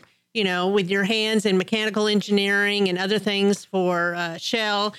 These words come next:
and suddenly you're an attorney. That's, I guess it just fascinated you to just keep going further and, uh, inspire and help people and figure things out, knowing that there's an end,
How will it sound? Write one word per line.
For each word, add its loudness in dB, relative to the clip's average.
and 0
suddenly 0
you're 2
an 2
attorney. 0
That's, -6
I -2
guess -2
it -4
just -2
fascinated -2
you 2
to 0
just -4
keep -6
going 0
further 0
and, -2
uh, -4
inspire -2
and -10
help -4
people 0
and 0
figure -2
things 0
out, -2
knowing 2
that 0
there's 0
an 2
end, 0